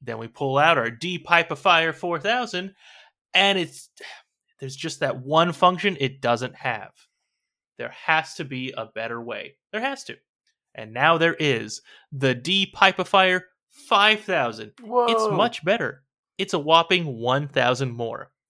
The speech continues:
Speaker 1: One thousand more than what, you ask? Exactly.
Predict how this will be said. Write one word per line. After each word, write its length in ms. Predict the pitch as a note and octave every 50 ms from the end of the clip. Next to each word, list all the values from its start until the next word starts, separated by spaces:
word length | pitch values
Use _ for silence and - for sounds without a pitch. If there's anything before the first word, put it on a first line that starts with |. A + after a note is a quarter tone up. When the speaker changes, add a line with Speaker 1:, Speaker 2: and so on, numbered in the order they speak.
| _ _ _ _ _ _
Speaker 1:
One 180 | - C3 B2 B2
thousand 320 | C#3+ C3+ C3 A#2 C3 B2+
more 200 | B2 B2 B2+ B2
than 180 | A#2+ B2+ A2+ A2
what, 300 | A2+ A#2 B2 E3 F#3+ -
you 160 | F#3+ G#3 A3 A3
ask? 400 | A3+ B3+ C4+ C4 - - _ _ _ _ _ _ _ _ _ _ - - _ _ _ -
Exactly. 540 | C3 A#2 - B2+ A#2 A#2 A#2 - C3 B2+